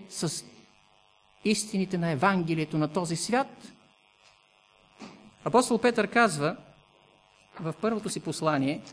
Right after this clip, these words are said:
четвърта глава, и там седмият стих:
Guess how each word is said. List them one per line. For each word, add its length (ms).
четвърта 440
глава, 360
и 80
там 180
седмият 360
стих: 380